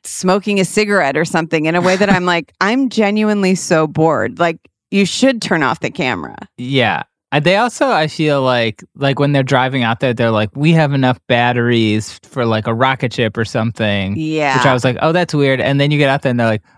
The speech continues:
Speaker 2: "Oh, yeah, you guys don't need to charge any of the <laughs> batteries for,
Speaker 1: Yeah,
Speaker 2: like,
Speaker 1: that
Speaker 2: weeks of equipment that's, like, made in the <laughs> nineties that probably lasts, like, an hour."
Speaker 1: Yeah, yeah. Okay, so basically, you're right, Jonah. It's like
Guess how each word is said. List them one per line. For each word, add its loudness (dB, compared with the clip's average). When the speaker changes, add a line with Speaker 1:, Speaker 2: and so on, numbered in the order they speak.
Speaker 2:
"Oh, 2
yeah, 2
you 0
guys 0
don't 0
need 0
to -4
charge 0
any 2
of 2
the 4
<laughs> 2
batteries 4
for, 2
Speaker 1:
Yeah, 2
Speaker 2:
like, -4
Speaker 1:
that 4
Speaker 2:
weeks 2
of 2
equipment 0
that's, 0
like, 0
made 0
in 0
the 4
<laughs> 2
nineties 2
that 2
probably 2
lasts, 2
like, 0
an 4
hour." 2
Speaker 1:
Yeah, 0
yeah. 2
Okay, 0
so -2
basically, -2
you're 0
right, 0
Jonah. 0
It's -4
like -2